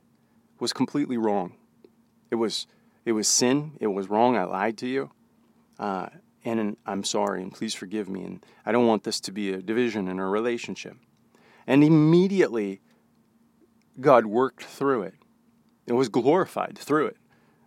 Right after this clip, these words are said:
I mean, the person was shocked, actually had a hard time accepting the apology. It was like, "No, it's, it's my fault. Like, that's what I did." And by owning the sin, I no longer walk in it or think about it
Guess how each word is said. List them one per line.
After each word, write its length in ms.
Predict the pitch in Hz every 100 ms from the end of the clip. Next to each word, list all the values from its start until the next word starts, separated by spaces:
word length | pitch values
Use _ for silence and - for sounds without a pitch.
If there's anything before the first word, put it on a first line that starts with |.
| -
I 40 |
mean, 100 | 135
the 80 | 143
person 400 | - 135 - 123
was 180 | 104 - _ _ _ _ _ _ _
shocked, 600 | - - 101 156 - - - _ -
actually 500 | 113 120 - 110 98 - -
had 200 | - 113
a 60 |
hard 220 | 113 113
time 240 | 113 120 117
accepting 720 | - - 101 - 131 135 135 _ _ 120
the 80 |
apology. 460 | 117 - 107 139 185
It 60 | 156
was 100 | 123
like, 200 | 135 -
"No, 180 | 269
it's, 140 | - - -
it's 180 | 123 -
my 160 | 135
fault. 300 | 135 156 147 -
Like, 220 | 98 -
that's 240 | 113 -
what 100 | 117
I 120 | 110
did." 320 | 107 147 101 - - - - _ - _ -
And 360 | 131 120 107 _ -
by 260 | 151 143 -
owning 500 | 135 147 190 180 151
the 80 | 120
sin, 600 | - - 202 107 98 - _ _ _ _ _ _ _ _
I 60 | 123
no 180 | 135 135
longer 720 | 120 120 113 123 131 107 98 -
walk 420 | - 110 120 139
in 80 | 104
it 140 | 92 -
or 100 | 104
think 260 | - 127 120
about 240 | 101 92
it 140 | 85